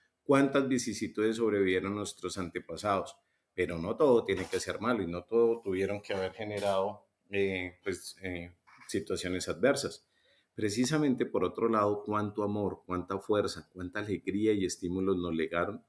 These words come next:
cuánto de su fuerza para sobrevivir cada uno de ellos tuvieron y dejaron dentro de nosotros para que hoy estemos vivos. Hazte esa pregunta, hazte ese análisis, simplemente esa reflexión.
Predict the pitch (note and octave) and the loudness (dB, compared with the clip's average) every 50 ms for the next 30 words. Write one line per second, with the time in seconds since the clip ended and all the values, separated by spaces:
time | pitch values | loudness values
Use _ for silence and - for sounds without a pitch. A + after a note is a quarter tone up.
0 | _ _ _ _ _ _ _ _ _ - C#3+ D3 D#3 D3 D#3+ E3+ F3 D#3+ C#3+ - | _ _ _ _ _ _ _ _ _ 6 8 8 8 8 8 6 8 6 6 4
1 | C3+ A2+ - - A#2+ B2 A#2+ - D3 B2+ - - A2+ A2+ G#2 - G#2 F#2+ F#2+ F#2+ | 2 0 6 8 8 8 8 6 2 0 0 2 4 4 2 4 2 2 4 4
2 | F#2+ F#2 F#2+ G2 G#2 G#2 - - - A#2+ A2+ A2 A2 A2+ A2 G#2+ A2 A2 A2 G2+ | 2 2 2 2 2 0 0 0 2 4 4 6 6 4 2 2 0 0 0 0
3 | F2+ F#2+ G#2 G2+ - - G#2 F2+ F2+ F2+ F2+ F2 G2 G2+ G#2 G2+ F#2+ F2+ F2 - | -2 -2 -4 -6 -4 -4 -4 0 2 2 2 2 0 -2 0 0 0 0 -2 0
4 | - F#2+ F#2 F2 G2 G2 F#2 G2+ G2 F#2+ F2+ - - F2+ F2 F2 E2+ E2+ E2 D#2 | 0 0 2 2 0 -2 0 0 -2 -2 -4 -2 -2 0 0 0 0 -2 -4 -4
5 | - - G2 F#2 F2+ - F#2 G2 F#2 - - F2+ F2 E2+ - - E2 D2+ D2+ E2 | 0 2 2 0 2 0 -4 -4 -4 -2 -4 -6 -6 -6 -6 -4 -2 0 2 2
6 | F#2 F#2+ G2 - _ - E2+ D#2+ - - _ F#2+ F2+ F2 F2+ F2 E2+ E2 - F2 | 0 0 -2 -6 _ -10 -8 -8 -8 -8 _ -4 -4 -2 -4 -6 -8 -10 -8 -4
7 | F#2 G2 G#2 B2+ - - _ _ _ _ _ _ _ _ _ _ _ - G#2+ - | -2 -2 -2 -2 -6 -14 _ _ _ _ _ _ _ _ _ _ _ -2 -2 0
8 | - C#3 B2 - C3+ - - A2+ F#2+ G#2+ A2+ A#2 A2 - F2+ E2+ - - G#2 G2 | 2 2 2 2 2 4 4 2 4 4 0 0 0 -2 -2 -4 -2 0 -2 -2
9 | F#2+ G#2+ A2 A2+ A#2 G#2+ G2+ G#2 G2+ G2+ - F#2+ E2+ - F2 D#2+ - G2+ G2 G2+ | 0 2 0 2 2 2 2 0 0 -2 -4 -6 -4 -6 -8 -4 -2 0 0 2
10 | G2+ G2 F#2+ G2+ G2 F#2 F2+ F#2 F#2 - F#2 E2+ - E2+ E2 - - - F2+ E2+ | 0 0 2 2 2 2 2 -2 -2 -2 -2 -2 -2 -8 -8 -8 -4 -4 -2 -4
11 | E2 | -4